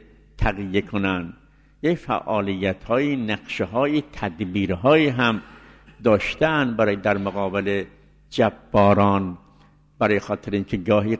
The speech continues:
قیام‌هایی صورت بگیره. خلاصه مذهب تشیع بر همون رونق خودش بلکه بیشتر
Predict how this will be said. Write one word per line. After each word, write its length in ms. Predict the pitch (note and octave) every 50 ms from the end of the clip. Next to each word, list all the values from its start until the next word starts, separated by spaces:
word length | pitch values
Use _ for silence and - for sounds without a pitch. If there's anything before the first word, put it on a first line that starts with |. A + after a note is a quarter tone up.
| A2+ -
قیام‌هایی 800 | - G#2+ G#2 F#2 F2+ F#2 F2 E2 - - A2+ A2+ B2 B2 B2 A#2
صورت 460 | - - - A#2 A2 A2 A2 - -
بگیره. 500 | - A2+ F#2+ G2+ G#2+ G2 G#2+ G2+ G2 F2+ - - - - _ _ _ _ _
خلاصه 320 | A2 G2+ F2+ - - A#2
مذهب 520 | G#2+ G#2 G2 F#2+ F2+ - - G2+ G2 F#2 F#2+
تشیع 680 | - - A2 G2+ - - - F#2+ F2+ F#2 G#2+ A#2 C3
بر 180 | B2+ A#2 G2 E2+
همون 420 | E2+ - G2+ A2 A#2+ B2+ C3 B2
رونق 580 | G2+ F#2 G2+ G2 F#2 F2+ F2+ G2+ A#2 C#3 C#3 A#2+
خودش 320 | - B2 A2+ A2 G#2 -
بلکه 340 | - - G2 F2+ - _ G#2
بیشتر 500 | F2 F2+ - - - - A2+ B2 B2+ -